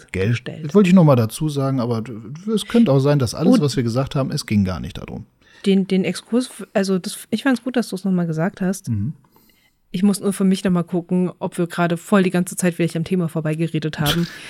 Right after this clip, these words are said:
Speaker 1: <laughs>
Speaker 2: Aber
Speaker 1: Ich hab grad gesagt.
Speaker 2: scheinbar nicht. Ähm, ob wir das Thema getroffen haben oder nicht,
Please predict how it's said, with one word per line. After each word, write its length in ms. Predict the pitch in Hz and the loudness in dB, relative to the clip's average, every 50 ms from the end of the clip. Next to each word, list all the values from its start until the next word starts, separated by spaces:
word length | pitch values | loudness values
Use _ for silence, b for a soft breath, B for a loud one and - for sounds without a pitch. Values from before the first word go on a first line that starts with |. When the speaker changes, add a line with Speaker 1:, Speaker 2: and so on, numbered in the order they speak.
| B B | B B
Speaker 1:
<laughs> 300 | B B B B B - | B B B B B -2
Speaker 2:
Aber 480 | - 170 165 175 185 190 196 196 190 B B B B B | 2 4 4 6 6 6 6 6 4 B B B B B
Speaker 1:
Ich 120 | - 127 117 | -4 0 4
hab 140 | 123 - | 4 4
grad 180 | - 95 92 - | 4 2 0 -6
gesagt. 480 | - 85 - - 82 90 - - - B B B B B | -8 -10 -10 -12 -14 -16 -16 -18 -20 B B B B B
Speaker 2:
scheinbar 540 | - - 208 233 285 311 294 254 254 233 214 | -2 0 2 6 6 8 8 8 8 8 8
nicht. 420 | 214 247 311 359 - - - - - - - - - | 8 6 6 4 0 -4 -8 -8 -12 -16 -16 -4 0
Ähm, 720 | 214 220 226 220 220 220 214 214 214 214 214 214 196 - _ _ _ _ _ _ _ - _ _ _ _ _ _ | 2 4 4 4 4 4 4 4 4 4 4 2 0 -4 _ _ _ _ _ _ _ -20 _ _ _ _ _ _
ob 200 | - 269 320 - | 0 0 2 4
wir 80 | 294 269 | 4 4
das 140 | 233 233 233 | 4 2 0
Thema 280 | - 220 262 285 262 | -2 -2 0 0 0
getroffen 500 | 226 214 - - 196 214 - 262 233 190 | 0 -2 -4 -2 -4 -2 0 0 0 0
haben 240 | 196 214 214 208 208 196 | 0 0 0 0 0 -2
oder 240 | - - 190 190 | -4 -4 -2 0
nicht, 320 | 190 208 247 254 - - | 2 0 0 -2 -6 -14